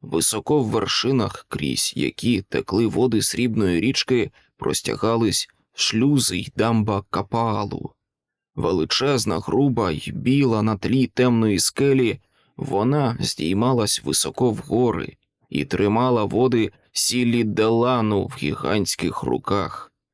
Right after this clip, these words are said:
Саме там і стояла фортеця, яка слугувала захистом дамби. Розлога маса веж, стін і зубців. Більша частина розташовувалась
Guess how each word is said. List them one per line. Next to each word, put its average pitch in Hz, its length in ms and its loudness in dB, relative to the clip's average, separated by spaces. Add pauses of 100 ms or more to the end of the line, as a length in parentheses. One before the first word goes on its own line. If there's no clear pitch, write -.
(340)
Саме 110 480 2
там 151 340 0
і 117 120 0
стояла 117 640 0
фортеця, 113 1000 -2 (320)
яка 90 400 -2
слугувала 113 720 0
захистом 104 760 -2
дамби. 110 520 -2 (580)
Розлога 123 580 2
маса 120 520 0
веж, 117 520 0
стін - 500 0
і 110 120 0
зубців. - 800 -4 (720)
Більша 104 420 -2
частина 117 600 0
розташовувалась 117 1000 0